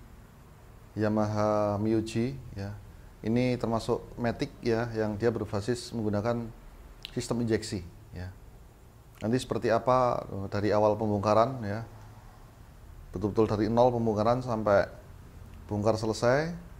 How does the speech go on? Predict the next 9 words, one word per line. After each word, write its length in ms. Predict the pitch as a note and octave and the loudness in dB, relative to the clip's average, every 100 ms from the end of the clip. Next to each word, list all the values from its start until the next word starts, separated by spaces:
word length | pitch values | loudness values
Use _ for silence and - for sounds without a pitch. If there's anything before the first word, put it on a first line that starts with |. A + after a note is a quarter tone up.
| G#2 | -10
ya, 160 | A2 | -6
kemudian 400 | A2 A2 A2+ B2+ | -4 2 4 4
langsung 240 | B2 A2+ G#2+ | 2 0 2
dirakit 320 | A2 A2 G#2+ | 2 2 2
lagi 240 | G2+ C3+ | 0 0
sampai 320 | B2+ A#2 A2+ | -2 0 0
hidup 240 | G#2 A#2 - - - - - - - - - - - - - | 2 0 0 -16 -20 -20 -20 -20 -20 -20 -20 -20 -20 -20 -18
seperti 480 | - - - A#2+ A#2 | -8 -4 2 4 4
semula, 480 | B2+ A#2+ A#2 C#3+ | 4 6 8 6